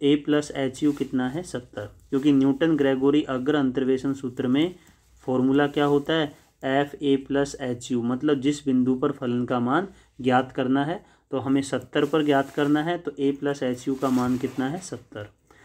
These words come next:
अब ए का मान हमें पता है चालीस है, एच का मान बीस है, तो यू का मान ज्ञात कर सकते हैं।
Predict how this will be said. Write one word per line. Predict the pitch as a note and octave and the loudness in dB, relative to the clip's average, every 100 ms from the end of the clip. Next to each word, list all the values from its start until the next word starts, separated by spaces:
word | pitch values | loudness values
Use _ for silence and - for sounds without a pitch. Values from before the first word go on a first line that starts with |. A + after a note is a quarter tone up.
| - - | -10 -6
अब | C3+ | 0
ए | D3+ D3 | 4 6
का | D3 D#3 | 4 2
मान | D#3 D#3 | 2 2
हमें | D#3 D3+ | 0 -2
पता | C#3+ C#3+ | -2 -2
है | C#3+ C3+ | -2 0
चालीस | C3+ C3 D3 D3+ | 0 2 0 0
है, | D#3+ D3+ | 0 2
एच | C#3 C#3 | 0 0
का | - C#3+ | -2 0
मान | C#3 C3 A#2 | 2 2 2
बीस | B2 D3 C#3+ | 2 2 2
है, | D#3 | -2
तो | D3+ | 0
यू | B2+ C3 | 2 0
का | C3+ C#3+ | 2 2
मान | C#3 C#3+ C#3 | 2 2 2
ज्ञात | C3+ C3+ | 0 -2
कर | D3 | -8
सकते | C#3+ C#3 - E3+ | -6 -10 -6 -6
हैं। | F#3+ | -6